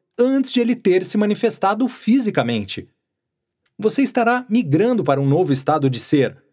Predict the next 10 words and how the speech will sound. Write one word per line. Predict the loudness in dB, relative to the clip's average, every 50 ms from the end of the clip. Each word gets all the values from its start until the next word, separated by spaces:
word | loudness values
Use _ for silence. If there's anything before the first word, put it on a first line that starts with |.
| _ _ _ _ _ _ _ _ -2
pois | -2 -2 -2
sua | -2 -2 -2 0
mente | 0 0 0 0 0 -2 -2 -4
e | -2
seu | -2 -2 -2 -2
corpo | 0 0 0 0 0 -2 -4 -6 -6 _ _ _ -4
trabalham | -2 -2 -2 0 0 0 0 0 0 -2
como | -4 -4 -2 0 0 0 0 0 0
um | 0 -2
só. | 0 -2 -2 -2 -4 -8